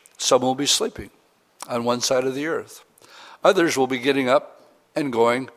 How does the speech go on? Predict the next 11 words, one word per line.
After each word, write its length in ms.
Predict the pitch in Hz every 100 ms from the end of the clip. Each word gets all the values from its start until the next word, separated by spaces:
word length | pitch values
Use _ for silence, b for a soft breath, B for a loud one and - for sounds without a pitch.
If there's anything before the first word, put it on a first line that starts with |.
| _
to 120 | - 156
work. 460 | 185 - - - _ b b b b
So 340 | b - 131 120
when 200 | 120 127
he 100 | 127
comes 320 | 131 127 113
back, 320 | 151 139 151
it's 180 | - -
a 60 | 117
worldwide 560 | 113 120 120 117 123
event. 420 | 135 143 - -